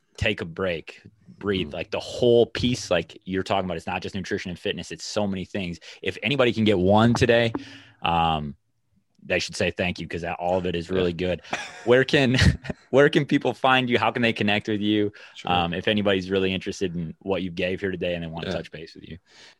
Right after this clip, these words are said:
Speaker 2: Yeah, definitely. You can get a, you can get a hold of, of me by going to my website, w w w dot icon fitness dot com. Um, you can send me an email at joel at icon fitness dot com, and that's I K O N, not I C O N.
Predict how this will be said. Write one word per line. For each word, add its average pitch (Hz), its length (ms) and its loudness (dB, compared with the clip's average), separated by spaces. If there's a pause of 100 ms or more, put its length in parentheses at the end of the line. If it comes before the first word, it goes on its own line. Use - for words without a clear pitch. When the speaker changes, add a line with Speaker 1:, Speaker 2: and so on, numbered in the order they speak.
Speaker 2:
Yeah, 107 100 -6
definitely. 90 360 0
You 92 100 0
can 107 120 -2
get 104 120 6
a, 95 140 2
you 110 80 0
can 120 80 0
get 110 100 2
a 98 60 4
hold 107 240 2
of, 101 340 2
of 90 360 2
me 92 180 0
by 82 180 2
going 87 160 -4
to - 80 -14
my 78 100 -2
website, 90 800 0
w 87 220 0
w 85 220 -2
w 82 380 -2
dot 76 280 -2
icon 85 380 -4
fitness 82 360 -8
dot 69 280 -2
com. 85 420 0 (520)
Um, 76 300 -2
you 85 120 -4
can 85 120 -8
send 90 180 0
me 82 120 -2
an - 80 -6
email 95 340 0
at 73 80 -2
joel 87 320 0
at - 140 -6
icon 85 480 -2
fitness - 360 -4
dot - 720 -2
com, 82 300 -2
and 78 80 -4
that's 80 300 -4
I 78 200 0
K 95 440 0
O 73 240 -4 (100)
N, 71 300 -6 (380)
not 78 260 -8
I 76 200 -2
C 82 360 -4
O 76 160 -4
N. 71 320 -6